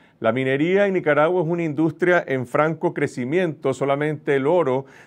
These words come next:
representó el año pasado cuatrocientos treinta millones de dólares en exportaciones, con, con, con, constituyéndose en el primer producto de exportación.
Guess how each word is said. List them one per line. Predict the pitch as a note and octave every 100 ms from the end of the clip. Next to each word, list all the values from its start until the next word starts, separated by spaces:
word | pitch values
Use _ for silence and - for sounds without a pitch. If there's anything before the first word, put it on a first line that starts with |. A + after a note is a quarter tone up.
| -
representó | A#2+ A#2+ A#2 - D3+ C3+ - E3 F3
el | C#3 B2+
año | D3 D3
pasado | B2 A#2 C#3 D3+ D#3+
cuatrocientos | C3+ B2 A2 - D3+ D#3+ D#3 E3+ D3+
treinta | D3 D#3+ D#3 D3+
millones | C3 C3 D3 D#3+
de | B2+
dólares | B2 C#3+ D#3+ D#3+ E3+ E3 - - -
en | A#2+
exportaciones, | A#2 - - A#2+ A2+ A2+ G#2+ F#3 G3 D3 C#3 D3+
con, | - B2 A#2+ B2 A#2+
con, | A#2+ A#2
con, | A2 - A#2 A#2+
constituyéndose | B2+ B2 - - B2 C3+ D#3+ D#3+ E3+ F3+ F3 C#3+
en | B2
el | A#2
primer | - A2+ C3+ C#3+
producto | D#3+ D3+ C#3 C3+ - D#3 D3+ - - _
de | G#2+
exportación. | G#2+ - B2 - C#3 G3 G3+ D#3